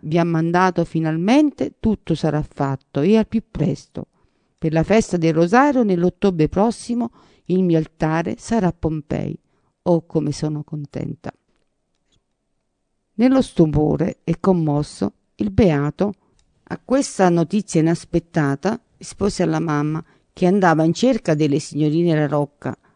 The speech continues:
ma non sapeva nulla della promessa dell'altare né del vostro nome, ma lo sapeva la Madonna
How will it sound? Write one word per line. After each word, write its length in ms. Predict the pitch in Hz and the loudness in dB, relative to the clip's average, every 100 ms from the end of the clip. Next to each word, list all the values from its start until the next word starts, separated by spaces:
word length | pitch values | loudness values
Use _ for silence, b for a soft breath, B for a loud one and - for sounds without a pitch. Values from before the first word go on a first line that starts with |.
| _ | _
ma 140 | - | 0
non 160 | 156 165 | 4 2
sapeva 400 | - 156 160 165 | 2 2 2 4
nulla 340 | 233 269 160 | 4 4 2
della 240 | 147 143 147 | 2 0 0
promessa 500 | 156 151 156 - 151 | -2 0 -2 -2 -2
dell'altare 760 | 143 143 147 - 214 254 208 156 | 0 0 -2 -2 0 2 2 0
né 160 | 165 | 0
del 180 | 160 156 | -2 -2
vostro 380 | 143 156 - 156 | -2 -6 -4 -2
nome, 440 | 151 139 139 143 b b b b b | 0 -2 -2 -6 b b b b b
ma 260 | 175 180 165 | 0 4 4
lo 140 | 170 | 4
sapeva 400 | - 165 170 170 | 2 2 4 4
la 160 | 165 165 | 2 2
Madonna 600 | 170 170 175 151 151 | 2 2 2 0 -2